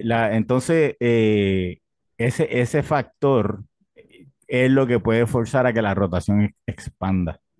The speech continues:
Pero realmente la defensa ha lucido mal desde los fogueos. O sea que, como tú dices, no es sorpresa que haya lucido mal en el Mundial contra equipos inferiores. Y no sé si de la noche a la mañana se puede aprender ese switch.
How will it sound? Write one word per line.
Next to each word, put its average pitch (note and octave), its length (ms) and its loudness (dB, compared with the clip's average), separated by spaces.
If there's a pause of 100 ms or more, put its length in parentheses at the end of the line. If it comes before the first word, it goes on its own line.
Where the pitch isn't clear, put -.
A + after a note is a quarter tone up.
Pero G#2+ 280 2
realmente B2 680 0
la G#2+ 140 -2
defensa G#2+ 420 -2
ha A2+ 200 -2
lucido A#2+ 460 -2
mal A2+ 220 -2
desde G#2+ 380 -2
los G2+ 160 -2
fogueos. G#2 420 0 (880)
O G2+ 80 -2
sea G#2 160 2
que, F#2+ 140 -2
como G2 220 2
tú G#2 60 2
dices, A2 220 2
no G2+ 160 4
es G#2 80 0
sorpresa A2+ 600 0
que G2+ 80 -2
haya G#2+ 160 0
lucido A2 360 0
mal G#2+ 180 0
en A2 80 2
el G#2+ 80 2
Mundial G#2+ 520 2 (440)
contra G#2 340 -4
equipos G#2 360 -4
inferiores. G#2 800 0
Y A2 240 2
no A2 280 4
sé B2 380 0
si G#2+ 260 -2
de G2+ 140 2
la G2+ 140 0
noche G2 240 0
a - 20 0
la A2 60 0
mañana A2 280 2
se A2 120 -2
puede G2 160 -2
aprender G#2+ 300 0
ese G#2+ 180 -2
switch. - 320 -6